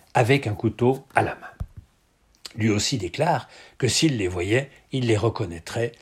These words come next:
parfaitement. Le juge lui demande, dès la fin de l'interrogatoire, de l'accompagner à la prison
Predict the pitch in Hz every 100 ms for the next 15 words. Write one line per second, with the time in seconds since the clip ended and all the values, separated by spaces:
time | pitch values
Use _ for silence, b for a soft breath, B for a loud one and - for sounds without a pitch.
0 | _ - 117 - - - - _ - _
1 | _ _ _ - b b b b b b
2 | b 180 208 277 220 139 120 143 214 170
3 | 147 143 143 165 123 107 110 98 95 -
4 | 165 185 147 156 165 165 160 170 156 107
5 | - 120 101 131